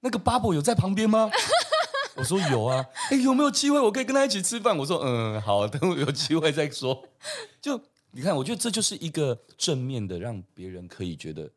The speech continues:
Speaker 1: 开心、舒服。我觉得你给别人一个温暖跟开心，我觉得这也是可能这十几年来，你可以在自媒体的经营上面，不管从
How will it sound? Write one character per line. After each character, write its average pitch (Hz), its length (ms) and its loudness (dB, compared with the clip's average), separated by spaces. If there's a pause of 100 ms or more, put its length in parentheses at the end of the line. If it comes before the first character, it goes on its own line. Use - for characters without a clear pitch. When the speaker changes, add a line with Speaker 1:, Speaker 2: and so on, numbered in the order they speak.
(240)
Speaker 1:
开 117 200 -2
心、 113 300 -2
舒 113 260 -2
服。 76 300 -14 (220)
我 110 80 -12
觉 120 100 -2
得 170 40 4
你 160 100 2
给 110 240 -2
别 95 200 -6
人 95 280 -2
一 98 80 -8
个 95 160 -4
温 101 240 -2
暖 85 180 -6
跟 82 140 -12
开 78 180 -12
心， 85 200 -8
我 87 80 -10
觉 113 100 -8
得 131 60 -4
这 143 120 -2
也 98 100 -2
是 101 260 -4 (260)
可 - 140 -10
能 87 100 -6
这 107 100 -4
十 - 260 -2
几 87 160 -8
年 78 220 -8
来， 78 180 -8
你 80 160 -10
可 90 200 -12
以 92 180 -8 (260)
在 98 260 -4 (260)
自 - 200 -14
媒 90 120 -4
体 87 140 -4
的 82 80 -8
经 92 240 -6
营 85 80 -4
上 87 200 -4
面， 85 140 -8
不 78 140 -20
管 80 180 -6
从 82 260 -14